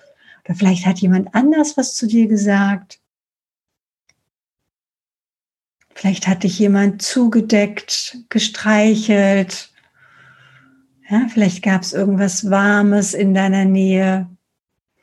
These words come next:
Oder ein Knistern, ne? Also irgendwas, was du gehört hast, was jemand dazu gesagt hat. Und ja, natürlich, irgendein Gefühl muss es dazu gegeben haben.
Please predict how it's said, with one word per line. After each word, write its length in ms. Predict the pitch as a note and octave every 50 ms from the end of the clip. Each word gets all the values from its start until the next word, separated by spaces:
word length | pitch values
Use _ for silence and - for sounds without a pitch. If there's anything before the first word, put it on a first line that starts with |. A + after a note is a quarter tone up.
| _ _ _ _ _ _ _ _ _ _ _ _ _ _ -
Oder 140 | G3 F3 F#3+
ein 160 | F3+ F3+ F3+
Knistern, 680 | F3+ - - A3 A#3+ C4+ C4+ - - - A3 G3+ G3 F#3
ne? 160 | G#3 C4+ C#4+
Also 180 | A#3+ G#3 G#3+ G#3
irgendwas, 380 | F3 G3 G#3 G#3 G#3+ G3+ -
was 160 | A3 G3 - -
du 120 | G#3+ F3+
gehört 720 | F3+ G#3+ F#3 F3+ F#3 G#3 A3 G#3+ G#3 G3+ G#3 G#3 - -
hast, 540 | - G3+ G3 F#3+ F3 - - - - - - _ _ _ _ _ _ _ _ _ _ _ _
was 120 | - -
jemand 300 | G#3+ G3 G3+ G3+ F#3 -
dazu 340 | G#3+ G3+ G#3+ - - G#3 F#3+
gesagt 640 | G#3 G3 F#3 G3 F#3 F#3 F#3 F#3+ F#3 F#3 - - -
hat. 440 | G3 F3+ F3+ F3+ F3+ - - - _ _ _ _ _ _ _ _ _ _ _ _ _ _ _ _ _ _ _ _ _ _ _ _ _ _ _ _ _ _ _ _ _ _ _ _ _ _ _ _ _ _ _ _ _ _ _ _ _ _ _ _ _ _ _ _ _ _ _ _ _ _ _ _ _ _ - _ _ _
Und 240 | - G3+ G3 F#3+ F3+
ja, 140 | F#3 F#3 F3+
natürlich, 680 | F#3 F#3 F#3 F#3 - C4 C#4 C#4+ C4 A#3 A3+ A3+ A3
irgendein 640 | B3 G3 G3 G3+ G3+ G#3 A3 A3 G#3+ G3 F#3+ F#3 F#3
Gefühl 460 | F#3+ G3 F#3 - - A#3 A3 G#3+ G3+
muss 180 | F#3 F3+ E3+ -
es 140 | F3 D3 -
dazu 320 | - F3+ F3+ - - G3
gegeben 520 | E3+ F#3 F3 F#3 F3 E3 E3+ F#3 F3 C#3 D3+
haben. 440 | E3+ F3 A3+ - G#3 - - -